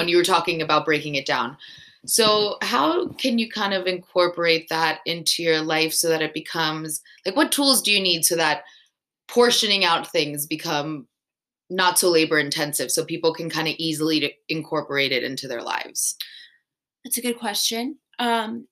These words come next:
Speaker 1: I think part of that is just gonna be the passing of time,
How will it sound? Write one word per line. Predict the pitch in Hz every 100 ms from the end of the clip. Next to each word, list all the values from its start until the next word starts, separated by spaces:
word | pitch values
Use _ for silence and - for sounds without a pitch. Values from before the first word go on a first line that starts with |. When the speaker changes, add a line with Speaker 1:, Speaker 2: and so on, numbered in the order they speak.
| _
Speaker 1:
I | 247
think | 247 269 262 269 - - _
part | - 226 247
of | 262
that | 277 320 254
is | -
just | 214 -
gonna | 226
be | 220 220
the | 208
passing | - 180 214 233
of |
time, | 247 - 196 247